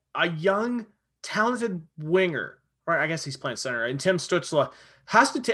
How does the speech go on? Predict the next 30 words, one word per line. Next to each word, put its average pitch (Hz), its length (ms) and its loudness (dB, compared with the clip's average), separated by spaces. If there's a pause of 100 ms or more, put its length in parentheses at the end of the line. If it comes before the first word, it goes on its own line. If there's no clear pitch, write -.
I 202 140 8
understand, 208 600 4
like, 165 180 2
okay, 175 220 0
you're 147 160 -2
coming 208 280 2
into 202 160 4
the 185 140 6
N 180 100 6
H - 240 -4
L, 160 440 6 (380)
you're 156 180 0
gonna, 190 180 6
you're 180 280 4
a 165 40 6
star 196 280 6
player, 190 360 10
you 170 140 6
wanna 160 180 4
touch 190 220 2
the 190 80 2
puck, 180 300 0
you're 156 120 -2
gonna 165 240 2
get 190 180 2
hit, 160 280 -2
but 170 100 2
at 160 160 -2
what 170 460 2
point 170 540 0